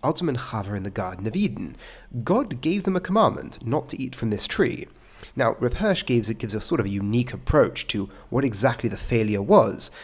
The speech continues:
The failure was very simple from his point of view. There was nothing mystical or magical about the tree. It was just the tree that they were told not to eat from. To give the message that that which looks beautiful, that which looks sweet and desirable, it doesn't mean it's good.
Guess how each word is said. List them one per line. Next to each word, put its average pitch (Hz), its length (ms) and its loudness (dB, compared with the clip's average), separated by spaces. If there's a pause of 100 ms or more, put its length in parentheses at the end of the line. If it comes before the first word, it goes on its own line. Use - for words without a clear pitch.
(240)
The 143 100 -4
failure 240 360 6
was 127 240 6
very 202 220 4
simple 254 340 4
from 98 160 -4
his 98 160 0
point 101 240 4
of - 60 -8
view. 107 180 0
There 131 100 0
was 175 100 -2
nothing 127 420 0
mystical 143 380 2
or 110 40 4
magical 113 440 -2
about 101 260 -4
the - 60 -14
tree. 120 460 0 (380)
It 156 120 2
was 127 120 0
just - 220 -2
the - 60 0
tree 196 340 0
that 110 100 -4
they 123 100 2
were 117 80 4
told 117 360 0
not 113 200 0
to - 80 -8
eat 214 140 -4
from. - 380 -2 (640)
To 123 60 -4
give 190 200 -2
the 151 80 0
message 170 460 0
that 117 180 -8
that 170 280 -4
which 190 220 2
looks - 200 0
beautiful, 120 720 -2
that 226 280 -4
which - 220 -2
looks - 180 0
sweet - 500 2
and 107 100 -8
desirable, 107 720 0 (420)
it 123 160 -6
doesn't 185 460 -2
mean 147 240 -2
it's 135 200 -4
good. - 520 0